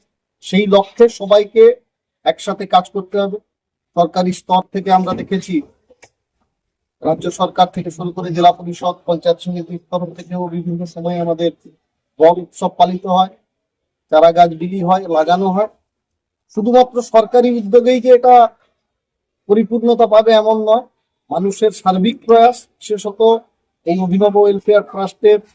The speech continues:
এতজন শিক্ষিত তরুণ যারা এই সামাজিক সুন্দর এক কাজকে স্বীকৃতি দেওয়ার জন্য এগিয়ে এসেছে, তাদেরকে আমার পক্ষ থেকে এবং আমার বিদ্যালয়ের পক্ষ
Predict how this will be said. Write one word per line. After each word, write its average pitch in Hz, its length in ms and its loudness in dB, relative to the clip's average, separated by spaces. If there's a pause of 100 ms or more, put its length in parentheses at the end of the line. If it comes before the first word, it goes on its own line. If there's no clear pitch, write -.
(320)
এতজন 202 420 2
শিক্ষিত 196 400 -8 (140)
তরুণ 196 300 2 (280)
যারা 165 240 6 (760)
এই 208 160 -2
সামাজিক 208 520 -2 (680)
সুন্দর 220 360 2
এক 208 180 0
কাজকে 202 400 -2 (1040)
স্বীকৃতি 214 440 -8
দেওয়ার 208 300 6
জন্য 208 180 0 (120)
এগিয়ে 208 300 0
এসেছে, 202 300 -6
তাদেরকে 190 380 -8 (140)
আমার 185 220 0
পক্ষ 175 200 -14
থেকে 196 240 -8 (100)
এবং 190 180 -10
আমার 170 200 -2
বিদ্যালয়ের 185 520 -2
পক্ষ - 120 -18